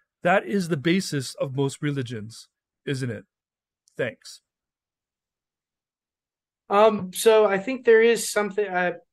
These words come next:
Speaker 2: don't know if I'd put it quite the way they did. Um, I do think that there's an evidential connection here between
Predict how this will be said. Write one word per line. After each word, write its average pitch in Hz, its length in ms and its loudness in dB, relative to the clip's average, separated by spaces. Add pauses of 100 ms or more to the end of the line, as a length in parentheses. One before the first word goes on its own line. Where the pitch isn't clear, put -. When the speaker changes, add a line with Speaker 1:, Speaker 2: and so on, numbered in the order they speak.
Speaker 2:
don't 196 160 -4
know 185 80 -4
if 170 80 -8
I'd 156 160 -4
put 165 160 0
it 151 200 -4 (840)
quite 175 360 -2 (180)
the 170 80 -6
way 156 320 0
they 151 180 0
did. 147 400 -4 (400)
Um, 165 560 -2 (160)
I 180 120 -2
do 214 180 -4
think 220 160 -4
that 180 100 -6
there's 175 260 2
an 160 100 -2
evidential 160 680 -2
connection 151 760 -8 (440)
here 147 440 2
between 147 800 -4